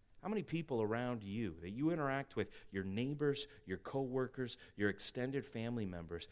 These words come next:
how many of them believe the truth? Uh, versus how, uh, it says here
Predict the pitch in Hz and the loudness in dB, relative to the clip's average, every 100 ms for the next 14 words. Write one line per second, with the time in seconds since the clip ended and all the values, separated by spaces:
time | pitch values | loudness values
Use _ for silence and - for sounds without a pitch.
0 | - - - 196 233 208 190 156 127 117 | -14 -8 -2 2 4 4 4 4 4 4
1 | 123 104 - - - 123 110 120 139 143 | 4 4 0 -10 2 4 6 6 8 10
2 | 147 139 107 101 - - 170 131 87 - | 8 4 -2 -2 -2 -2 2 2 2 -4
3 | - - - 117 143 147 - 120 - - | -18 -6 0 4 6 4 4 0 -2 -6
4 | - 165 139 135 131 127 170 160 139 123 | -2 0 2 2 2 6 8 8 8 4